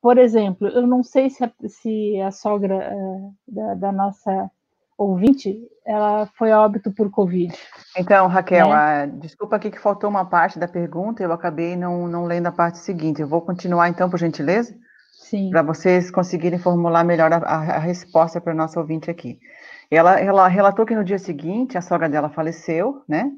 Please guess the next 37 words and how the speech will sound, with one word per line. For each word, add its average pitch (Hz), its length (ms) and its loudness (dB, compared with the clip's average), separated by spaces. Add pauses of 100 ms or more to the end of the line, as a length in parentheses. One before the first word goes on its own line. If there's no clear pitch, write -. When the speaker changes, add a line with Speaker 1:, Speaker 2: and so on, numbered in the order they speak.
(540)
Speaker 2:
E 165 60 4
ela 185 120 6
ficou 214 220 0
muito 240 200 0
chateada 220 500 0
com - 80 -6
a - 20 -8
situação. - 480 -12 (680)
Aí 147 120 0
ela 165 100 6
disse 175 220 -2
Speaker 1:
Uhum. 185 80 -4
Speaker 2:
assim: 180 160 -2
"Eu 156 100 0
tentei 190 460 0
entender 214 500 0
no 220 160 0
âmbito 202 220 0
da 202 100 -2
psicologia, 214 680 0
pois 170 220 -8
eu 165 80 -6
sou 160 180 -2
psicóloga. 190 800 0 (500)
Mas 165 360 4
Speaker 1:
Uhum. - 120 -10
Speaker 2:
se - 220 -8
isso 247 320 0
acontece 226 680 0
com 185 100 -4
uma 185 160 0
família 196 640 -2
que 156 160 -10
não 165 180 -2
tem 214 280 -2
esse 247 120 -6
entendimento, 170 920 -4